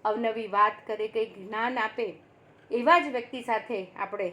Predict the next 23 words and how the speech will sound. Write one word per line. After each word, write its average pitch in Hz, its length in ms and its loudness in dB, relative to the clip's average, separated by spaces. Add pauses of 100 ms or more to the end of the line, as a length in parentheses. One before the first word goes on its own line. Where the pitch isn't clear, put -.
(160)
સંપર્ક 214 480 -2
બંધાતો 196 540 -4
હોય 185 220 -4
છે. 160 280 -14 (640)
તમે 277 280 6
એવી 294 200 0
વ્યક્તિની 311 480 2
હંમેશા 330 460 4
અવગણના 302 560 4
કરશો 247 440 -4 (500)
કે 233 120 0
જે 294 180 2
વ્યક્તિ 277 440 0 (140)
આત્મકેન્દ્રીય 254 840 0
હોય, 196 260 -4 (480)
જેને 285 180 6
પોતાનામાં 285 840 4
જ 320 60 -4
રસ 226 300 2 (120)
હોય, 185 240 -4 (380)
બીજાની 254 400 2
જરા 277 280 0
પણ 196 260 -2